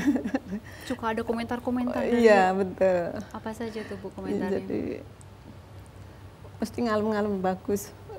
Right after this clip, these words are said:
Speaker 2: selalu bagus.
Speaker 1: <laughs> Oke.
Speaker 2: Doa kami mudah-mudahan Dik Rahmat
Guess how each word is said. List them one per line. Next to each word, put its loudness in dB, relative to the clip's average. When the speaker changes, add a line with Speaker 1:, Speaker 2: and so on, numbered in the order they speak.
Speaker 2:
selalu -2
bagus. 0
Speaker 1:
<laughs> -2
Oke. -4
Speaker 2:
Doa 4
kami 2
mudah-mudahan -2
Dik -2
Rahmat -2